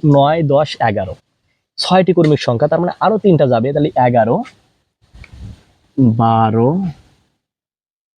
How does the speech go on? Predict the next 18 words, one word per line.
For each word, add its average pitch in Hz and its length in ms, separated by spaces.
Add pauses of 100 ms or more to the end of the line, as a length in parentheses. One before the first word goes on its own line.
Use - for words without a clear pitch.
(160)
তেরো, 113 540 (1400)
চোদ্দ। - 440 (1040)
এই, 110 120 (360)
তাহলে 131 200
নয়, 131 360
দশ, 131 320
এগারো, 107 340 (220)
বারো, 113 340
তেরো, 131 320
চোদ্দ, 101 300 (300)
এই 131 140
হলো 151 140
ছয়টি 127 380 (260)
ক্রমিক 120 320
সংখ্যা। - 320 (400)
তাহলে 185 320
আমি 196 140
শেষ 175 220